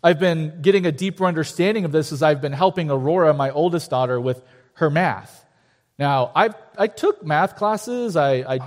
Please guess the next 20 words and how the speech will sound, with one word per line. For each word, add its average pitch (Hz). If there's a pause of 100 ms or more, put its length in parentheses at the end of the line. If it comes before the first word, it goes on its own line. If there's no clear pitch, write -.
(380)
got 180
some 170
math 165
in 170
elementary 170
school. 208
I 139
can't 180
remember 165
specific 202
les-, 196
le-, 185 (240)
lessons, 202
but 139 (220)
somehow 247
I 226
ended 196
up 175
knowing 151
math. 139